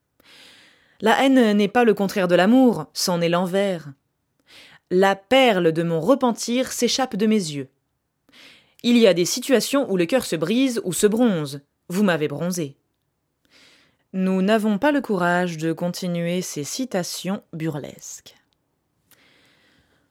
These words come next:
En vain, monsieur de Balzac avait donné à un public de son choix, à un prix très élevé, la plus grande partie de la salle.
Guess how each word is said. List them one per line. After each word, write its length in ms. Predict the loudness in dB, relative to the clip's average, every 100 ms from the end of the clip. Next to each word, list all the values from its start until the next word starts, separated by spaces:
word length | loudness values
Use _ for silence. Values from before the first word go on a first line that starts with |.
| _ -4
En 200 | 0 2
vain, 340 | 4 4 2
monsieur 380 | 0 0 0 -2
de 120 | 0
Balzac 440 | 4 4 4 2 2
avait 180 | 0 2
donné 280 | 2 2
à 80 | 0
un 100 | -2
public 400 | -4 -4 -6 -4
de 100 | -6
son 200 | -6 -6
choix, 520 | -6 -2 -2 -2 -4 -10
à 80 | -8
un 160 | -6 -8
prix 200 | -10 -12
très 280 | -8 -8 -4
élevé, 420 | -2 0 0 -2 -14 -20 _ -2
la 180 | -2
plus 200 | -2 -4
grande 320 | -2 0 0 0
partie 340 | -2 -6 -4
de 100 | -2
la 100 | -4
salle. 400 | -6 -10 -10